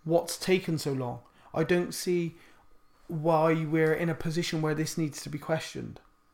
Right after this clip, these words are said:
You know, you will g-, regularly be given medicines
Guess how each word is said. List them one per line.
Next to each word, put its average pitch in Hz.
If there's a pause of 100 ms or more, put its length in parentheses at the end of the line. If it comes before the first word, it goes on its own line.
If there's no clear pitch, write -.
(680)
You 165
know, 170
you 170
will 175
g-, -
regularly 156 (1600)
be 175
given 160
medicines 151